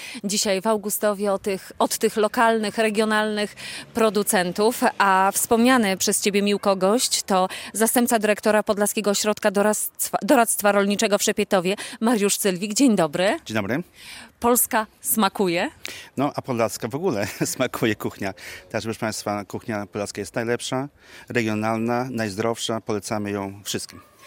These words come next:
Speaker 1: Z obserwacji tutaj, e, dzisiejszych wynika, że tymi, m, regionalnymi produktami, ich produkcją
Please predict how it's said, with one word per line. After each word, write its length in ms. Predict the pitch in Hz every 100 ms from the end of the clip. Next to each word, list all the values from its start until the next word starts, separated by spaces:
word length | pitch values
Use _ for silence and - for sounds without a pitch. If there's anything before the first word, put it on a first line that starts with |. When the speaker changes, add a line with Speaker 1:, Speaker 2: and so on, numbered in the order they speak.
| - 320 269
Speaker 1:
Z 140 | - -
obserwacji 680 | 320 - 208 262 294 - 202
tutaj, 360 | 202 190 190
e, 280 | 180 214 202
dzisiejszych 800 | 180 190 220 190 175 - 190 196 208 175
wynika, 580 | 185 226 202 180 185 196
że 280 | 190 185 190 - 262 -
tymi, 760 | 208 190 196 190 190 190 185 -
m, 160 | 202 190
regionalnymi 920 | 202 196 180 202 196 190 196 220 208
produktami, 720 | - 196 185 - 190 175 165
ich 100 | 190
produkcją 640 | - 240 185 175 - 190